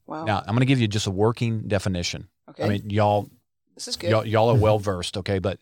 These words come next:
Speaker 1: Go for it.
Speaker 2: let me give you my <laughs> working definition here. Witchcraft, in its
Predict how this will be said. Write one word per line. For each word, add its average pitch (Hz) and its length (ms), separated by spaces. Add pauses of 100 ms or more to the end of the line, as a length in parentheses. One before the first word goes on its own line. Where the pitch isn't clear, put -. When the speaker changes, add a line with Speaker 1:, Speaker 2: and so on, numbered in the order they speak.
Speaker 1:
Go 190 140
for 151 200
it. - 100
Speaker 2:
let 107 140
me 147 100
give 127 180
you 113 260
my 117 420
<laughs> - 20
working 139 380
definition 98 380
here. 82 100 (760)
Witchcraft, 123 520
in 117 220
its 113 260